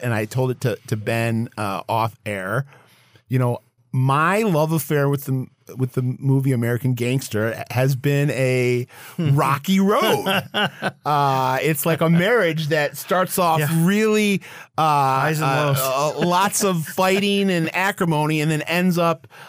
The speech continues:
Speaker 1: uh, you know, o-, on a beach in the Bahamas, living
Speaker 2: <laughs>
Speaker 1: happily ever after.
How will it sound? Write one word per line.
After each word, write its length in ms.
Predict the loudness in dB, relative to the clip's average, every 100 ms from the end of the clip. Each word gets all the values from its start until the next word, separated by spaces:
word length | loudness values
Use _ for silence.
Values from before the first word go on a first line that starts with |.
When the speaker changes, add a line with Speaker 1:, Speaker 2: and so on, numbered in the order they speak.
| -6
Speaker 1:
uh, 480 | 0 2 2 2 0 0
you 100 | 0
know, 200 | 0 -2
o-, 120 | -4 -2
on 180 | 0 2
a 60 |
beach 540 | 2 2 0 -2 -6 -2
in 380 | 0 0 0 -2
the 80 | -2
Bahamas, 760 | 0 2 0 0 -2 -6 -4 -2
living 220 | 0 0
Speaker 2:
<laughs> 120 | 0
Speaker 1:
happily 300 | 0 0 0 0
ever 200 | 0 0
after. 320 | -2 -4